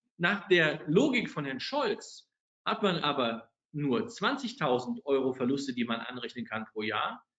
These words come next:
Man hat aber vierzigtausend Euro Gewinn dagegen, macht zwanzigtausend Gewinn nach der Scholzschen Logik und da muss man auf zwanzigtausend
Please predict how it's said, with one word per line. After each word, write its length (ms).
Man 160
hat 100
aber 220
vierzigtausend 720
Euro 280
Gewinn 280
dagegen, 560
macht 340
zwanzigtausend 960
Gewinn 580
nach 300
der 160
Scholzschen 760
Logik 640
und 100
da 80
muss 160
man 120
auf 140
zwanzigtausend 680